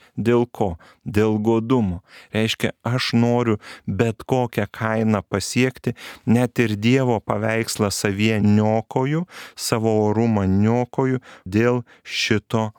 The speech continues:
godumo. Žiūrėkime, ką irgi toliau mums kalba.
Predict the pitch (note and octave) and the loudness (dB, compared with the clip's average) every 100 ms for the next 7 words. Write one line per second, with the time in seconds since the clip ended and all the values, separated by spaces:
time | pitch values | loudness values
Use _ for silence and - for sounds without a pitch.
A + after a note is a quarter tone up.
0 | _ A2+ F#2+ G#2+ G2 A2 A2 F#2 F2 - | _ -10 -2 0 2 2 2 0 -6 -14
1 | _ _ _ _ _ - F#2 G2+ G2+ - | _ _ _ _ _ -4 0 2 2 0
2 | G#2+ G#2 G2+ - A2+ A2+ A2 - - - | 2 2 0 -4 -4 -4 -6 -16 -20 -20
3 | _ _ _ _ _ A2+ A#2+ A2 A2 G#2 | _ _ _ _ _ 0 2 2 2 2
4 | - G#2+ G2+ A2 G#2+ G#2+ G2+ - - A2+ | -2 0 2 2 2 2 2 -2 -4 -2
5 | A2 G2 E2+ | 0 -2 -4